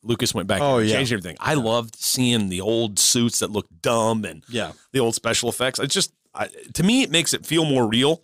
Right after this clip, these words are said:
Speaker 2: Yeah, absolutely. Yeah.
Speaker 1: Yeah. Now, what they're doing now with The Mandalorian, which you haven't seen,
Speaker 2: Mm-mm.
Speaker 1: but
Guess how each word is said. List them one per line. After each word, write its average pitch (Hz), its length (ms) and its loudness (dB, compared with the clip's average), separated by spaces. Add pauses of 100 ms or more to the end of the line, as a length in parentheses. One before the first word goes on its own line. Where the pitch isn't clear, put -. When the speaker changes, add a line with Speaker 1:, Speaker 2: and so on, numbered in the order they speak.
Speaker 2:
Yeah, 196 220 2 (260)
absolutely. 151 580 0
Yeah. 156 140 2
Speaker 1:
Yeah. 117 120 -2 (160)
Now, 196 280 4
what 151 300 0
they're 202 120 2
doing 165 280 2
now 151 240 4
with 135 140 2
The 123 80 -4
Mandalorian, 123 520 2
which - 180 -2
you 117 120 0
haven't 104 160 0
seen, 104 320 0 (100)
Speaker 2:
Mm-mm. 110 300 -12 (180)
Speaker 1:
but 135 280 0